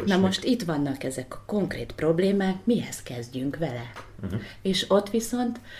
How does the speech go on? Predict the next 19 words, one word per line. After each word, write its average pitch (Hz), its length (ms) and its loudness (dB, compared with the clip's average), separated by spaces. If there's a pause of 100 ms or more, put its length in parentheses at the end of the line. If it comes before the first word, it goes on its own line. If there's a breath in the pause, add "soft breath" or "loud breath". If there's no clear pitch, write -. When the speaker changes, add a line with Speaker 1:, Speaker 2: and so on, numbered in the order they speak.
(280 loud breath)
Speaker 2:
ezt 160 160 -4
fölteszi 143 500 0
a 120 100 -8
mediátor, 127 480 -4
ezt - 200 -10
a - 80 -8
kérdést, 180 440 -2
és 147 120 -6
utána 156 300 -2
hátradől, 147 1080 0 (240)
<laughs> - 340 6
mert 196 180 10
hogy 202 180 8
az 175 260 6
már 170 220 4
tényleg 143 340 2
az 139 160 -4
ő 147 180 -2
dolguk. - 460 -6